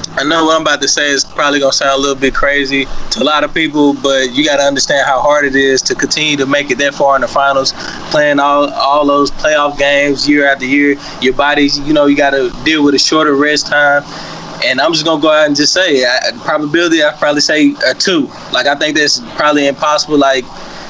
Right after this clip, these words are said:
I mean, the most what someone won was three. And, I mean, it was Jordan,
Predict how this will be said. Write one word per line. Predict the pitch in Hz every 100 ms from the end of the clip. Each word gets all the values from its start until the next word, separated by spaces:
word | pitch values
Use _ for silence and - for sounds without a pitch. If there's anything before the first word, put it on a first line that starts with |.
| -
I | 135
mean, | 139 139 131 123
the | 131
most | 135 165 156 147
what | 151 139
someone | - 160 156 151
won | 156 175 147
was | 139
three. | - 180 - - - - - -
And, | 127
I |
mean, | 135 143
it | 147
was | 147 139
Jordan, | 156 160 160 165 165